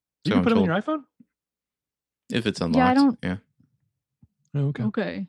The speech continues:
Speaker 1: <laughs> Well, I mean, her dad's a, a doctor. He can afford a massive,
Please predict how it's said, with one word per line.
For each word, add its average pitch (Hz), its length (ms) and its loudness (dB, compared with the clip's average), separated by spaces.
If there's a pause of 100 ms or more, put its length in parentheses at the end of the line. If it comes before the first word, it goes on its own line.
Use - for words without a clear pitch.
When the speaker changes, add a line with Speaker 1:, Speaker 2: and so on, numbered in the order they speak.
(400)
Speaker 1:
<laughs> - 200 0 (220)
Well, 160 100 6
I 151 40 6
mean, 156 140 4
her 156 80 4
dad's 143 280 4
a, 107 80 -2 (200)
a 247 220 0
doctor. 120 340 2
He 131 60 2
can 127 120 0
afford 107 580 -4 (480)
a 113 40 -6
massive, 113 600 0